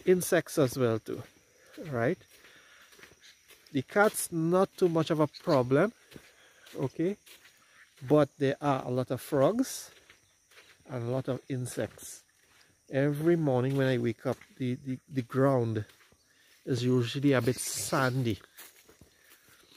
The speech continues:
And that's usually because of a lot of dust coming in, and also I'm walking over dead insects. Okay, so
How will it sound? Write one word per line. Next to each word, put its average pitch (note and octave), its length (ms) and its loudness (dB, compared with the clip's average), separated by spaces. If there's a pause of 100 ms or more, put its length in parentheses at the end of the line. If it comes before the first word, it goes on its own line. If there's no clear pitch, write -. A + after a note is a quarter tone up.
(340)
And B2 180 -2
that's C#3 260 0
usually C3+ 300 0
because C3 240 0
of B2 80 -2
a A#2+ 60 0
lot B2 160 -4
of A2 180 -6
dust A#2+ 320 -4
coming B2 300 -4
in, G3 180 -2 (160)
and D3 280 2
also A#2+ 600 0 (680)
I'm A#2 240 -6
walking A#2+ 460 -2 (220)
over A#2 340 -6 (180)
dead A2+ 220 0
insects. - 720 -10 (1500)
Okay, D3 380 -6 (540)
so C#3 400 -2